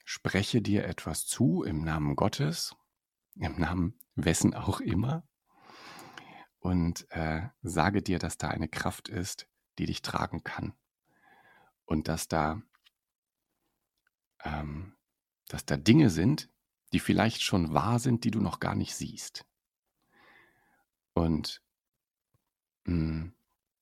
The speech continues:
diese Dinge können eine eigene Kraft entwickeln. So verstehe ich Segen.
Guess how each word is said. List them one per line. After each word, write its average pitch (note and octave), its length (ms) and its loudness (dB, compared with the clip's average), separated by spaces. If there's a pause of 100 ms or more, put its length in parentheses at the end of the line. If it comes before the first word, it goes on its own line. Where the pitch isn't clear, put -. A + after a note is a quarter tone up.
(180)
diese A#2 200 2
Dinge A2 260 8
können F#2+ 300 2
eine E2+ 220 2
eigene - 300 2
Kraft - 380 -8
entwickeln. - 560 -10 (400)
So - 140 -2
verstehe F2+ 400 -2
ich E2+ 180 -4
Segen. - 500 -8